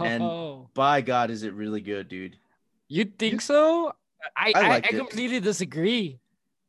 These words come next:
Speaker 1: Go
Speaker 2: I,
Speaker 1: for it.
Speaker 2: I, I, I honestly, like, I, I sat down and watched the, the first two episodes, and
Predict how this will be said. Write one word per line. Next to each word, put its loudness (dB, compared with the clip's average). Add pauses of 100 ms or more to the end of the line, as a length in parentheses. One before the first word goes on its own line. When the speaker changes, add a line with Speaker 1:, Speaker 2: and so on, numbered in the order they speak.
(100)
Speaker 1:
Go 2
Speaker 2:
I, 4
Speaker 1:
for -2
it. 2
Speaker 2:
I, -2 (880)
I, -6 (100)
I 4
honestly, 0
like, 2 (140)
I, 0
I 4
sat -4
down 2
and -4
watched 2
the, -4
the -4
first -8
two -4
episodes, -6 (560)
and -2